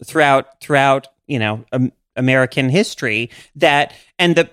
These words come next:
the pattern, like, these kind of cyclical patterns of, like, oh, this, you know, thing that, that happened, you know, <laughs> with, uh, uh, I mean, anti-abortion rhetoric,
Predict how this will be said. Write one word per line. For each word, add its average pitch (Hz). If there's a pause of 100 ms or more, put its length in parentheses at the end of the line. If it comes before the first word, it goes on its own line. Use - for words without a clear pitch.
the 147
pattern, 175
like, 143
these 131
kind 160
of 127
cyclical 170
patterns 143
of, 117
like, 131
oh, 175
this, 143 (280)
you 175
know, 139
thing 135
that, 143
that 139
happened, 139 (320)
you 175
know, - (160)
<laughs> 277
with, 160 (240)
uh, 165
uh, 143 (280)
I 135
mean, 147
anti-abortion 151
rhetoric, 135